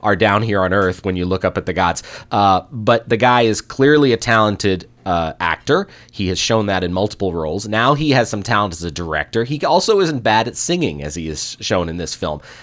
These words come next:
And then the other day, I happened to be, uh, you know, strolling through YouTube, and I found an interview with him on a French talk show,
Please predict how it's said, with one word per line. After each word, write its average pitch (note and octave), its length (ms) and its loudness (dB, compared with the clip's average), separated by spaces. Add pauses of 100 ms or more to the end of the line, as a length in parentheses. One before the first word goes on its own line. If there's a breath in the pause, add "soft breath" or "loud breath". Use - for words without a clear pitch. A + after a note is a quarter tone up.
(180 loud breath)
And B2 160 0
then C3 120 2
the C3+ 160 -2
other D#3+ 260 2
day, D3+ 260 2
I A#2+ 100 4
happened B2 380 -2
to A2+ 60 -4
be, G2+ 300 -4
uh, G2 180 -2 (280)
you A2+ 120 -2
know, F#2 280 -4
strolling A#2 540 0
through A2+ 260 -4
YouTube, F#2+ 500 -4 (200 loud breath)
and G2+ 120 -4
I A#2 80 0
found C3+ 220 2
an C3 80 0
interview B2 420 -2
with F#2+ 140 0
him G2+ 160 -2
on F2+ 140 -2
a F2 40 -6
French C3 560 -4
talk C3+ 300 -2
show, C#2+ 300 -8